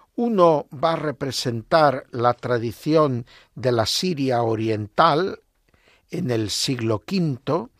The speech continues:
y el otro la tradición occidental. Me refiero en Oriente a Acacio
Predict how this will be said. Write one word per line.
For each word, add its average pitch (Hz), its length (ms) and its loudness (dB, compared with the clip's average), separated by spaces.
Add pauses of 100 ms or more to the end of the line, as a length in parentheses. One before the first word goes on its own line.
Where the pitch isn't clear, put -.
(300)
y 226 160 -2
el 208 140 2
otro 185 320 2
la 151 180 2
tradición 127 880 0 (840)
occidental. 127 1040 0 (800)
Me 135 140 -2
refiero 165 680 -2 (760)
en 123 200 0
Oriente 165 880 2
a 127 260 2
Acacio 190 760 -2